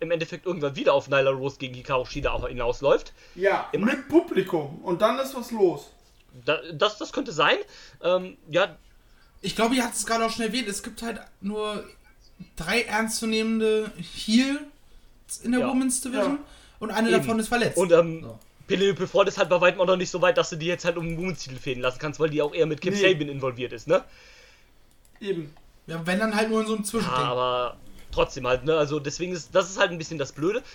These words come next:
Speaker 1: Ich hab schon grad zu Dieter gesagt, ich könnte mir höchstens vorstellen, dass Nyla Rose sich den Titel irgendwann wiederholt. Aber wenn jetzt ich halt den Titel einmal bei Shida hab, dann will ich den jetzt auch nicht unbedingt wieder wechseln sehen.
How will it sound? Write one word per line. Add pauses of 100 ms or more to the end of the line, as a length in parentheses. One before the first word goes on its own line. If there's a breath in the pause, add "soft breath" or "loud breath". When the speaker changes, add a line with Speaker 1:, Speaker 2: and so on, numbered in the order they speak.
Speaker 1:
Ich
hab
schon
grad
zu
Dieter
gesagt,
ich
könnte
mir
höchstens
vorstellen,
dass
Nyla
Rose
sich
den
Titel
irgendwann
wiederholt. (1800)
Aber (380)
wenn
jetzt
ich
halt
den
Titel
einmal
bei
Shida
hab,
dann
will
ich
den
jetzt
auch
nicht
unbedingt
wieder
wechseln
sehen.